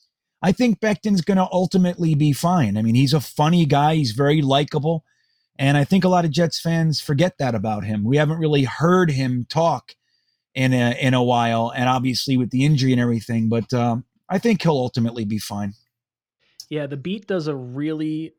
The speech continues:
Speaker 2: um, I shouldn't say a good job, but they do a, they're a consistent or persistent type of entity that really tries to get you to say the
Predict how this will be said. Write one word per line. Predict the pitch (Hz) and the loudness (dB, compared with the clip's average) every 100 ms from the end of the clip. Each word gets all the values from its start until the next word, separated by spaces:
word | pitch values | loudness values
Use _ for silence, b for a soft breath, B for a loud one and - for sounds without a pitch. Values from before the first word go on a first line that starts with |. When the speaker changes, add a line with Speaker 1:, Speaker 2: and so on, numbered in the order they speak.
| - | -18
Speaker 2:
um, | 143 131 127 120 120 | -14 -10 -10 -12 -14
I | |
shouldn't | 147 285 | -14 -10
say | 277 175 | -4 -4
a | |
good | 127 135 | -4 -8
job, | 113 107 104 | -10 -16 -12
but | |
they | - 180 | -6 -4
do | 196 208 | -2 -4
a, | 165 151 147 135 - _ _ _ _ _ _ | -4 -4 -4 -6 -12 _ _ _ _ _ _
they're | 165 160 156 | -4 -4 -6
a | 151 143 | -8 -10
consistent | 139 143 127 196 - 190 180 | -12 -16 -12 -12 -8 -10 -10
or | 160 | -14
persistent | - 160 - 165 - 170 156 _ _ _ | -12 -12 -10 -12 -12 -12 -14 _ _ _
type | - 160 143 | -12 -10 -8
of | 143 135 127 120 - | -8 -8 -10 -16 -16
entity | 147 147 143 151 143 | -14 -12 -10 -8 -8
that | 139 123 | -8 -10
really | 123 156 185 202 | -6 -4 -4 -6
tries | - 151 151 | -6 -6 -6
to | 143 | -8
get | 135 131 | -10 -10
you | 139 | -12
to | 123 | -12
say | - 139 | -10 -8
the | 131 | -8